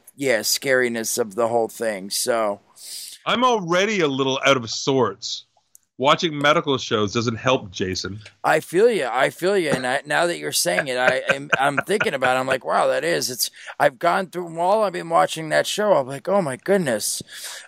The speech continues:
Speaker 1: Um, so, you know, same with Grey's Anatomy. Like, there's moments where you're just like, "Holy crap, why am I watching this?"
Speaker 2: But that was the thing. Like, E R, E R was a show that was, like, huge, and, like, Quentin, like, I've never seen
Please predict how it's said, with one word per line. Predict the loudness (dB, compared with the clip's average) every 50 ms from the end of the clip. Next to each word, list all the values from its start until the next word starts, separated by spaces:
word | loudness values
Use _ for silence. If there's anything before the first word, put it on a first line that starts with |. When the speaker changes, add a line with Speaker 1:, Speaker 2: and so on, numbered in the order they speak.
| _ -4
Speaker 1:
Um, | -2 0 0 2 2 0 0 -2 -6 -10 -18 _ _ _ _ _ -12
so, | -8 -4 0 2 2 2 2 0 -2 -4
you | -4 -2 2
know, | 2 2 2 2 0 -2
same | -2 0 2 2 2 2
with | 0 -2 -4 -2
Grey's | 2 4 4 4 2 0
Anatomy. | -2 0 2 2 2 2 0 0 -2 -2 0
Like, | 2 2 0 0 -2
there's | -2 -4 -2 0
moments | 2 4 4 4 4 2 -2 -2 -2 0
where | 0 2
you're | 2 0
just | 0 -2 -2 0
like, | 0 0 0 0
"Holy | 0 0 0 2 0 -2
crap, | -6 -8 -2 2 2 4 4 2 0 -4 -12 _ _ -20 -20 -20 -20 _ _
why | 0 0 0
am | 0 0
I | -2 0
watching | 2 2 4 4 2 0 -4 -8 -6
this?" | -6 -4 -4 -4 -4 -6 -4 -2
Speaker 2:
But | 0 2
that | 2 4
was | 2 2 0
the | -2
thing. | -2 0 0 2 2
Like, | 2 0 0 -2
E | -2 -2 0 0
R, | 2 2 2 2 0 0 -2
E | -4 -2 0
R | 2 4 4 4 4 2
was | 0 -2 -4
a | -4 -4
show | -2 0 0 2 2
that | 2 2
was, | 0 0 0
like, | 0 -2 -4
huge, | -6 -4 -2 2 4 4 4 4 4
and, | 2 2
like, | 0 -2 0
Quentin, | 0 2 2 2 2 2 2 2 2 0 0
like, | 0 -2 0 0
I've | 2 2 2 2 0
never | 0 0 0 0
seen | -2 0 0 2 2 2 0 -2